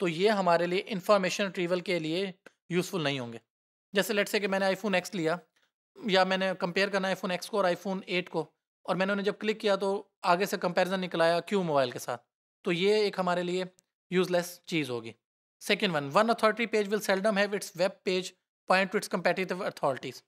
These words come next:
अब क्या होगा कि कई केसेस में हमारे पास आपस में जो कंपैरिजन है वो क्लियर नहीं होगा। जैसे कोका कोला वाले बहुत ही कम चांसेस हैं कि वो पेप्सी के साथ इससे कंपेयर करें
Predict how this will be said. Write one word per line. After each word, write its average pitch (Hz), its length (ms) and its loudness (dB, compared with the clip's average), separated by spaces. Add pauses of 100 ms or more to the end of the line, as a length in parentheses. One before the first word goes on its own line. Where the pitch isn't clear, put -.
अब 190 120 2
क्या 233 140 6
होगा 214 180 6
कि 220 100 -4
कई 226 220 0
केसेस 202 340 -2
में 175 260 -4 (240)
हमारे 175 280 6
पास 180 360 -2 (300)
आपस 196 320 2
में 220 80 0
जो 202 80 -2
कंपैरिजन 196 460 0
है 196 60 -2
वो 190 60 -6
क्लियर 190 260 -2
नहीं 180 140 -4
होगा। 196 140 -4
जैसे 196 260 -4
कोका 196 300 -2
कोला 190 280 0
वाले 175 280 0
बहुत 175 360 -4
ही 226 60 -8
कम 190 180 -4
चांसेस 165 360 -2
हैं 175 200 -6 (300)
कि 196 80 -2
वो 175 100 2
पेप्सी 202 360 0
के 196 100 -4
साथ 180 200 0
इससे 175 180 -6
कंपेयर 170 380 -2
करें 165 260 -4